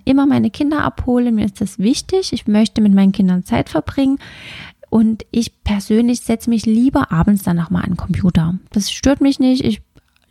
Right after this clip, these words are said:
erledige dann gerne nochmal ein, zwei Sachen, muss mich immer disziplinieren, dass ich dann nicht zu lange sitze, weil, ähm, ja, natürlich der Schlaf auch wichtig ist, aber, ähm, das,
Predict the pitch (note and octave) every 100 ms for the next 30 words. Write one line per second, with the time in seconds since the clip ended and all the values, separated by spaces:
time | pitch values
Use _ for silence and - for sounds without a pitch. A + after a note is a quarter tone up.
0 | _ A3 G#3 G#3 G#3+ G3+ G3+ F#3+ G3 G#3+
1 | G3+ G3 F#3+ F#3+ - G3 G3 C4 - C4+
2 | - - - - - - A#3+ B3 A3+ G#3
3 | G3 G3 G3 - F3+ - F#3 F#3+ B3 E4
4 | E4 C#4 A#3 G#3+ G#3 G3 G3 - - F3
5 | F#3 A3 C#4+ D#4 D4+ C#4+ - E4+ E4+ F4
6 | - G#3 G3 G3 G#3 - - - - F#3
7 | F#3 F#3 G3 - - E3+ F#3 - G#3 F#3+
8 | G3 G3 F3 F#3+ E3 - D4 C#4+ C#4 -
9 | B3+ - B3 - - - - - - -
10 | G3 G3 G3+ G3 F#3+ - G3 F#3 F#3 F3+
11 | F#3 A#3 - _ - F#3 -